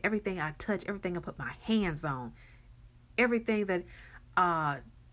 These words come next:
my creative energy touches, right, is going to be magical. And so I know, okay? I don't think I know the Truth Moment Podcast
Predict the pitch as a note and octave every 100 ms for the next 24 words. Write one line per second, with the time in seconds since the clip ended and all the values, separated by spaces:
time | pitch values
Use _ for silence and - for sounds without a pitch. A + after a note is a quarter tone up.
0 | - - - G3+ G#3 - G#3 F#3+ F#3 D#3
1 | - G3+ G3+ F3 C#3 B2 - - - -
2 | - - - - - - F#3+ D3+ - -
3 | - - D3+ E3+ F3 - - - - -
4 | D#3 - E3+ D#3 - D3 C3 B2+ - C#3+
5 | C#3+ C3+ - A#2+ - - - - - -
6 | - - - - - - - - - -
7 | - D3 - D3+ - - A3 D3 E3+ E3+
8 | A#2+ - - - - - - - - -
9 | - - - G3+ G#3 - G3 A#3+ A3+ B3
10 | B3 A3+ G#3+ G3 F#3+ A3 A3+ G#3+ A3 -
11 | - - - - - - F3 - A#3 A3
12 | F#3+ D3+ - G3 F#3 G3+ F3 E3 D#3+ -